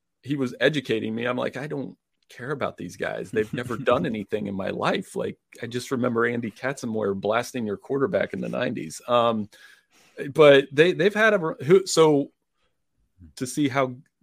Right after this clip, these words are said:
Speaker 1: was that against Alabama and they got lit up?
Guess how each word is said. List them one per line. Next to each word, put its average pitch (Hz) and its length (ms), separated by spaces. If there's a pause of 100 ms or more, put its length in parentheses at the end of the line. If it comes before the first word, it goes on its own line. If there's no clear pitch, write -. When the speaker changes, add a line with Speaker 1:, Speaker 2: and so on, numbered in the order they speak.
(200)
Speaker 1:
was 127 140
that 143 140
against 147 240
Alabama 123 640 (140)
and 117 80
they 110 80
got 117 200
lit 117 140
up? 120 300